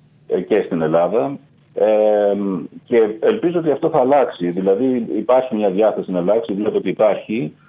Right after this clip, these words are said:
και από μικρές, έτσι, ε,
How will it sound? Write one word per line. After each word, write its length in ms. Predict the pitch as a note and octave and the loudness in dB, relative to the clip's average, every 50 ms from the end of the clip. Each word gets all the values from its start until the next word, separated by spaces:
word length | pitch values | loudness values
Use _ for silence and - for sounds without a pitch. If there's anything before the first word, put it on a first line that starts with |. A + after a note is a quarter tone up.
| _ _ _ _ _ _ _ | _ _ _ _ _ _ _
και 120 | - B2 | 2 4
από 320 | B2 A#2 - - A#2+ A2+ | 4 4 4 2 2 2
μικρές, 580 | A#2 A#2 A#2 A2 - C#3 C3+ C3+ B2+ A#2+ - - | 2 2 0 0 0 2 2 2 2 2 0 0
έτσι, 320 | - A2+ G#2+ - - A#2 A2 G#2 G#2 G#2 G2+ G2 F#2+ F#2+ F#2 F2+ F2 E2+ E2 E2 E2 - _ _ _ _ _ _ - | 0 0 0 0 -4 -4 -2 0 0 0 0 0 0 0 0 -2 -2 -4 -4 -6 -10 -12 _ _ _ _ _ _ -8
ε, 420 | C#2 F2 F#2+ F#2+ F2+ F2 F2 E2+ | -6 -4 -2 -2 -2 -2 -2 -4